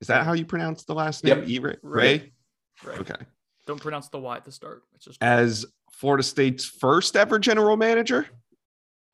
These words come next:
Speaker 1: Can we say
Speaker 3: Yeah,
Speaker 1: that?
Speaker 3: I, I think, yes. I think when Willie Taggart came here, there was initial, like, belief that David Kelly could have the general manager role, but he ends up on the field. So yes, technically, I think this will be the first guy who's on the,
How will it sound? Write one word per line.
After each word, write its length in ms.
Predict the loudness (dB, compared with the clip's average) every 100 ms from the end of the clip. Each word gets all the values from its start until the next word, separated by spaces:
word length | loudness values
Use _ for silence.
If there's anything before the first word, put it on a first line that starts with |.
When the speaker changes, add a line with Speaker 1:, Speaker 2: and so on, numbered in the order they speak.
| _
Speaker 1:
Can 120 | -4
we 80 | -2
say 140 | 2 2
Speaker 3:
Yeah, 60 | 2 0
Speaker 1:
that? 420 | 0 -2 -2 -2
Speaker 3:
I, 180 | -2 -4 -6 -6
I 120 | -6
think, 320 | -4 -10 -12 -4
yes. 500 | -2 -2 -4 -10 -10
I 140 | -6 -6
think 280 | -6 -10 -14
when 580 | -12 -8 -6 -8 -10 -14 -14
Willie 220 | -10 -10
Taggart 300 | -6 -6 -6
came 480 | -10 -10 -10 -14 -18
here, 460 | -10 -6 -4 -6 -12 _
there 120 | -12
was 120 | -10 -10
initial, 360 | -10 -10 -8
like, 180 | -8 -10
belief 240 | -12 -12
that 240 | -10 -10 -12 _ _ _ _
David 220 | -10 -10
Kelly 240 | -8 -10 -8
could 100 | -12
have 80 | -12
the 60 |
general 220 | -12 -12 -12
manager 320 | -12 -14 -12
role, 260 | -12 -10
but 100 | -12
he 80 | -14
ends 140 | -14 -14
up 140 | -16 _ _ _ _ _ _
on 120 | -20 -20
the 60 |
field. 400 | -18 -10 -10 -10
So 280 | -8 -6 -4
yes, 260 | -4 -4 -4
technically, 460 | -8 -8 -12 -14 -14
I 40 | -18
think 120 | -16
this 140 | -16
will 60 | -14
be 60 | -16
the 60 |
first 280 | -14 -16 -10
guy 180 | -6 -6
who's 160 | -8
on 160 | -12 -12
the, 220 | -12 -14